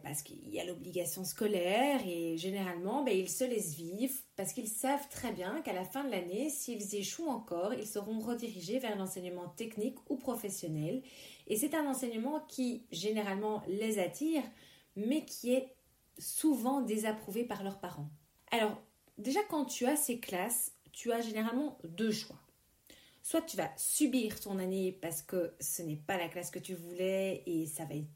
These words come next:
pénible d'y enseigner. Ou alors, tu, tu décides de, ben, de te bouger et de mettre un projet en place pour justement essayer de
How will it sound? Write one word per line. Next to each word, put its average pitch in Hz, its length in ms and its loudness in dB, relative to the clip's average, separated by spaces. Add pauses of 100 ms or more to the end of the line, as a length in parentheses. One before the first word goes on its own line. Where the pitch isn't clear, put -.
pénible 214 480 2
d'y 156 180 -4
enseigner. 165 640 -6 (800)
Ou 269 120 10
alors, 226 520 6
tu, 214 400 -2
tu 220 100 -10
décides 226 420 -2
de, 208 80 -4
ben, 170 380 2
de 247 140 4
te 214 80 0
bouger 196 480 2
et - 20 2
de 190 80 -2
mettre 220 240 -2
un 220 80 0
projet 196 360 -2
en 170 120 -2
place 202 480 2
pour 190 240 -2
justement 208 600 0
essayer 240 400 2
de 185 240 4